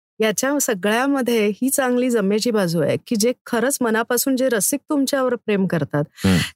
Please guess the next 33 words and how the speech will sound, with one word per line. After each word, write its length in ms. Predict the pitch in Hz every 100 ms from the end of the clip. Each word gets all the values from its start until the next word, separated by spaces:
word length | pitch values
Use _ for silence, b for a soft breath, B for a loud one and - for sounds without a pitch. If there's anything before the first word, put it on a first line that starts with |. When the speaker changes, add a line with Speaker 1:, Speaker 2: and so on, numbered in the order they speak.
| -
Speaker 1:
त्यांना 580 | 233 240 277 294 226 214
त्या 280 | - 262
घटनेवर 560 | 269 262 269 294 294 320
ट्रोलिंग 560 | 320 277 233 240 285 320
न 60 | 294
करता, 300 | 240 208 208
जेव्हा 220 | 202 233
तुम्ही 180 | 262 262
डिस्क्लेम-, 460 | 226 - 233 226 -
म्हणजे 180 | 202 214
तुम्ही 260 | 226 214
जेव्हा 240 | 220 226 233
लिहून 540 | - 196 208 208 254
त्यांना 260 | 247 240 240
सांगितलं 640 | 208 170 175 - 196 135 -
की 80 | -
Speaker 2:
हम्म. 120 | 233
Speaker 1:
"मलाही 280 | 208 269 302
हे 180 | 311 330
वाईटच 560 | 302 247 277 339 - - -
आहे, 260 | 220 247
हे 300 | 196 - -
मला 240 | 240 226 254
माहिती 440 | 247 196 190 262
आहे 100 | 277
आणि 100 | 269
मला 220 | 277 262
वाईट 240 | 302 320 359
वाटतंय 340 | 302 - 185
की 120 | 156
मी 120 | 190 185
हे 100 | 185
केलं," 320 | 160 147